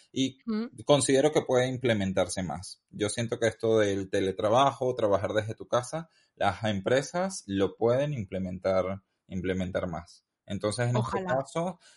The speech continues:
Speaker 1: esperemos que se analice, se vea del tema de más trabajo en casa, que puedas trabajar más, quizás te ponen un poco más de trabajo o lo que sea,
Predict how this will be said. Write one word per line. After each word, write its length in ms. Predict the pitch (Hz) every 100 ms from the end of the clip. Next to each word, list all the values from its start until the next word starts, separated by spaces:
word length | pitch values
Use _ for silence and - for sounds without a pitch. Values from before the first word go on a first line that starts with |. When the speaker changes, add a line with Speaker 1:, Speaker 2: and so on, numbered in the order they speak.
| _
Speaker 1:
esperemos 720 | - 92 101 101 104 95 -
que 340 | - 90 90 85 76 -
se 180 | - -
analice, 720 | 85 90 92 107 120 - 120 117
se 180 | - 92
vea 440 | 104 113 113 127 _ _ -
del 300 | 98 92 90
tema 260 | 98 101
de 160 | 101 95
más 460 | 92 95 98 101 -
trabajo 680 | 104 101 98 107 101 98
en 160 | 95 95
casa, 480 | 123 131 - - 120
que 120 | 98
puedas 280 | - 101 104
trabajar 380 | 85 85 90 95
más, 400 | 110 127 127 -
quizás 360 | 101 - 98 - _
te 100 | 107
ponen 360 | - 95 98 98
un 320 | 101 95 98
poco 220 | - 90 92
más 200 | 90 104
de 60 |
trabajo 440 | - - 104 113 -
o 140 | 98
lo 120 | -
que 120 | - -
sea, 360 | 120 123 165